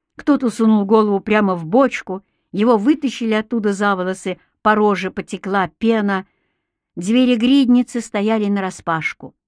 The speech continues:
Изнутри неслись ор, пение, стук рогов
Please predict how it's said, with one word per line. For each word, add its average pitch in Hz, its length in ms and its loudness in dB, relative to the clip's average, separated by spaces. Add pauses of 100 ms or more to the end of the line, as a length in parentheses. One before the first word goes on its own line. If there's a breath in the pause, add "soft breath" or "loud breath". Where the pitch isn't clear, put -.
(220)
Изнутри 190 540 -2
неслись 196 560 -4
ор, 226 380 0 (340)
пение, 185 640 0 (220)
стук - 400 -4
рогов 180 580 0